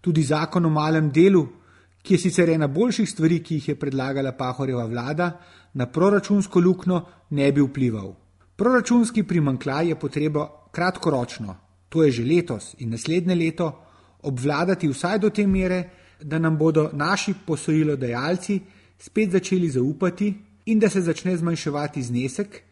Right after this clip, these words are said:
ki ga mora proračun plačevati za obresti na naše dolgove.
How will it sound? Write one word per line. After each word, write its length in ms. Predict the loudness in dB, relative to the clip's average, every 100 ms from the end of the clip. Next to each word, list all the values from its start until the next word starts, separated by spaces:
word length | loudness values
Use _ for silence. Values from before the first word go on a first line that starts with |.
| _
ki 120 | -2
ga 120 | 4
mora 280 | 6 6 4
proračun 560 | 2 2 2 2 0 0
plačevati 760 | 0 -2 0 0 -2 -2 -4 2
za 100 | 2
obresti 520 | 4 2 2 0 -2
na 100 | -2
naše 320 | -2 -4 -4
dolgove. 520 | -2 -2 -2 -4 -6